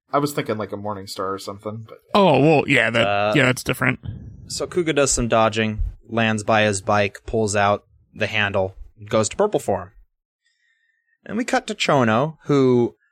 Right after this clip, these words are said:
Speaker 3: after the scene of him being on the stuck, 'cause we t-, told Chris it was later and then we skipped over it. Um,
Speaker 2: <laughs>
Speaker 3: there was a scene of Chono being stuck on a bus in traffic.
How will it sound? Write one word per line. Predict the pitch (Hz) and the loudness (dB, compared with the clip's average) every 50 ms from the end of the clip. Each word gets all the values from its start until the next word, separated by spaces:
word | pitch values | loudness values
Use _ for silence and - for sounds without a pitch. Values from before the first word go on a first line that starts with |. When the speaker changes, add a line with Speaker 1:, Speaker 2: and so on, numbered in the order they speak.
| _ _ _ _ - | _ _ _ _ 0
Speaker 3:
after | 139 156 170 - - 180 | 2 2 2 0 -2 -4
the | 151 147 | -2 -2
scene | - - 143 131 127 123 120 | -2 0 0 0 0 0 0
of | 117 107 - | 0 -2 -2
him | - 127 123 123 | 0 0 0 2
being | 117 120 113 113 113 | 2 2 2 2 2
on | 107 110 107 107 107 | 2 2 2 2 0
the | 107 - - - | -2 -4 -4 -8
stuck, | - - - 123 120 - - _ _ _ | -6 -2 -2 -2 -2 -4 -10 _ _ _
'cause | - 135 120 - - - _ _ _ _ _ _ _ _ _ _ _ _ _ _ - | -4 -4 -2 -2 -4 -6 _ _ _ _ _ _ _ _ _ _ _ _ _ _ -4
we | 113 113 | -4 -4
t-, | 107 - - _ _ _ - 107 | -4 -6 -12 _ _ _ -10 -4
told | - 135 123 113 | -2 -2 -2 0
Chris | - 127 113 - | 0 -2 -2 -2
it | - | -2
was | 92 104 95 | -4 -4 0
later | 110 107 104 101 98 | 0 0 2 2 0
and | 98 95 | -2 -2
then | 98 95 | -4 -4
we | 95 | -4
skipped | - - - 101 - 110 | -6 -6 -6 -6 -4 -2
over | 101 98 87 92 | -2 -2 -4 -6
it. | 90 - _ _ _ - 165 - - - - | -10 -12 _ _ _ -2 -2 -2 0 2 2
Um, | 113 113 110 104 101 214 202 - - 202 - - 143 | 4 4 4 4 4 4 4 2 2 0 0 0 -2
Speaker 2:
<laughs> | - - - - - _ - - - - - _ _ _ _ _ _ _ _ _ | -2 -2 -4 -6 -6 _ -20 -20 -20 -20 -20 _ _ _ _ _ _ _ _ _
Speaker 3:
there | - 139 151 160 | -2 0 2 2
was | 156 143 139 | 4 2 2
a | 131 | 2
scene | - - 156 143 135 | 2 2 2 2 2
of | 127 - | 0 0
Chono | - - 151 139 135 131 127 120 | 0 0 2 4 4 4 2 2
being | 113 127 120 117 117 113 113 113 110 - | 2 2 2 2 2 2 0 -2 -4 -6
stuck | - - - - 151 127 113 - - | -6 -6 -2 0 2 2 0 0 0
on | 120 120 117 | 0 2 2
a | 117 | 2
bus | 107 120 110 104 98 - | 2 2 2 2 2 0
in | - - 113 107 | 0 -2 -2 -4
traffic. | 104 - 117 104 95 - - 92 - - - - | -2 2 2 2 2 2 -2 -6 -10 -10 -12 -14